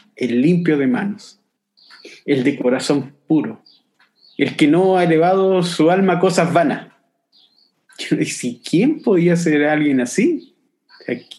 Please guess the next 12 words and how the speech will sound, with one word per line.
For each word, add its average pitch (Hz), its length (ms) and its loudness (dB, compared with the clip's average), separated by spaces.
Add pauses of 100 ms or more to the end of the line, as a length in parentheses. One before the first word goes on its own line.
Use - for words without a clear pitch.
(140)
¿quién? 220 420 2
El 143 160 -2
que 147 100 2
no 156 100 4
ha - 20 -4
jurado 156 440 2
por 143 140 2
engaño, 131 720 0 (320)
el 139 220 2
que", 143 540 0
o 190 40 -6
sea, 165 320 0